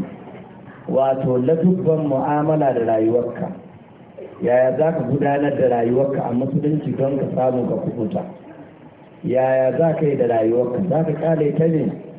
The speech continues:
ta yi abin da take so da kai, ko ku a'a za ka samu ta takunkumi ne? To, shi ne za a gaya mana ladubban zama da rayuwa. Al'adabu ma'an nafsi,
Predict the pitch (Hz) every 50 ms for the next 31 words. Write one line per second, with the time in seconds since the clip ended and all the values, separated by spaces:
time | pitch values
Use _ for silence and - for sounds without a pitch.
0 | - - - - - - - - - 120 147 156 160 156 131 156 160 165 156 143
1 | - 170 160 - - 147 147 - 143 156 156 147 - - - - 170 175 165 151
2 | - - - - - - - - - - - 156 170 175 175 170 160 - 165 160
3 | 165 165 160 147 147 160 156 156 - - - 147 135 139 147 143 - - - 147
4 | 135 127 123 - 147 156 160 143 - - 135 131 135 139 143 143 143 139 127 -
5 | - - - - - - - - - - - - 170 - 185 143 156 147 139 127
6 | 123 143 143 135 135 123 131 139 135 131 127 127 139 143 147 143 135 131 123 131
7 | - - - - - - - - - - - 117 131 147 151 - 160 160 - 120
8 | - 139 127 123 120 117 101 - 151 151 151 156 156 156 151 147 - 123 110 107
9 | 104 95 95 98 101 107 104 - - - - - - - - - - - - -
10 | - - - - - 127 131 127 131 131 - 156 160 170 175 175 160 143 143 139
11 | 190 185 - - 131 123 117 113 113 120 110 - - - 92 - 101